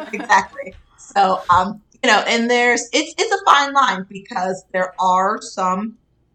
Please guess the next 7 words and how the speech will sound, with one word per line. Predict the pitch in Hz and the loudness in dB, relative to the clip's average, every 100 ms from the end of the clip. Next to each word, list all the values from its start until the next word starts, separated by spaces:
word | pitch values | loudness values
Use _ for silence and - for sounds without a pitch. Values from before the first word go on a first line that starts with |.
| - - | -16 -12
general | - 190 190 185 190 240 262 - | -8 -6 -4 -4 -4 -6 -8 -8
dentists | 202 190 208 254 - - | -8 -6 -6 -6 -6 -10
who | 214 208 | -8 -8
will, | 202 180 185 220 277 - _ _ | -6 -4 -2 -2 -6 -10 _ _
you | 175 170 | -10 -8
know, | 101 - - | -8 -6 -2
um, | 131 139 | 0 -2